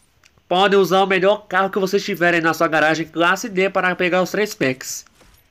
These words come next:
Eu só tô usando esses carros porque tava, eu tava com saudade. Mal uso eles. Tá aí full na garagem pra enfeitar.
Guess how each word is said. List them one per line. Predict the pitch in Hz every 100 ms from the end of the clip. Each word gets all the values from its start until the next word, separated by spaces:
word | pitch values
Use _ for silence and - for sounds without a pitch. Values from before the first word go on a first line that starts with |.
| _ _
Eu | 139
só | 139 165
tô | 185
usando | 185 160 185 180
esses | 180 170 -
carros | 165 165
porque | 170 - 180 151 143 127 _ _
tava, | 277 311 311
eu | 254
tava | 262 254
com | -
saudade. | 277 156 139 131 - _ _ _ _ _ _ -
Mal | 220 254
uso | 151 214 208 143
eles. | 156 196 180 - _ _ _ _ - _ -
Tá | 165
aí | 190
full | 196 202
na | 277 403
garagem | 494 294 214 202
pra | 202
enfeitar. | 190 202 147 139